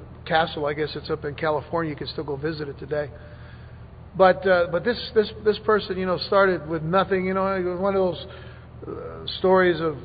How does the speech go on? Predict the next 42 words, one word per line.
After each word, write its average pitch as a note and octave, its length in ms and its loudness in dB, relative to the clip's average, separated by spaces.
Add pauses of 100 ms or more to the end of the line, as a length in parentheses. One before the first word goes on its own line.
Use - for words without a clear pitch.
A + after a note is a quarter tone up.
(360)
you D#3 100 -12
know, D#3 240 -10 (140)
getting F3+ 260 -2
your D#3+ 100 -4
fortune, F#3 380 2
and D#3+ 100 -2
then E3 220 0 (420)
once F#3 180 2
you F#3+ 80 -2
get G3 200 6
it, F#3+ 120 2
you E3+ 120 -4
just E3+ 420 -4 (120)
don't F3+ 140 0
know F#3+ 100 4
what F#3 140 4
to F3 80 -6
do F#3 120 6
with F3+ 100 6
your E3 100 2
money, F#3 320 4
so E3+ 60 -4
you E3 100 -4
just D#3+ 300 -6
start F3+ 280 2
buying F#3 240 6
everything F#3 340 2
that D#3+ 120 -8
you E3+ 120 -6
can D3+ 200 -8 (360)
possibly E3 600 -2 (360)
buy. D#3+ 440 4 (1400)
And, E3+ 340 0
of E3+ 180 4
course, G3 260 6
in F#3+ 80 -2
the F#3 60 2
movie F#3 600 4
Citizen F3 480 2
Kane, F3+ 400 -2
it, D#3 180 -4
it, D#3+ 160 -6